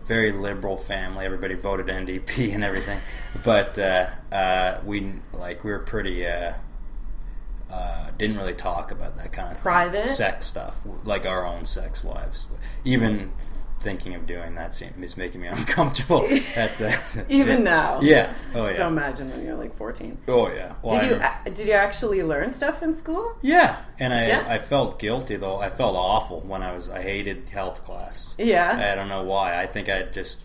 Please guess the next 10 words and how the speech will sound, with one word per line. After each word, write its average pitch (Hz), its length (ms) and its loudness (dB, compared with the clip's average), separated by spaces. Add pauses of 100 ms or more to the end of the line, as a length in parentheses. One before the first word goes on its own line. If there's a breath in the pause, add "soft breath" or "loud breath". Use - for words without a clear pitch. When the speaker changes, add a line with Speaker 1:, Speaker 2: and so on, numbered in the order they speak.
Speaker 1:
was 90 260 -10
resisting 90 800 -4 (580 loud breath)
growing 92 420 -2
up 90 280 -4
or 90 100 -6
something, 90 440 -6
and 87 200 -8
puberty 90 480 -6
scared 87 540 -2
me. 90 240 -8